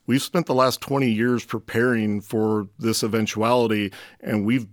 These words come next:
banked water all over the region. We've recharged aquifers in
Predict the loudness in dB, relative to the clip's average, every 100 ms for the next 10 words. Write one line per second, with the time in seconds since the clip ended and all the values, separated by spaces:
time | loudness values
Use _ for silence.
0 | -4 0 0 -4 -14 -8 0 2 4 2
1 | 0 -4 -6 0 2 4 2 0 0 0
2 | -2 -8 -8 -8 -2 0 2 2 2 0
3 | -2 0 0 -4 -2 0 0 -2 -6 -16
4 | -12 0 2 4 0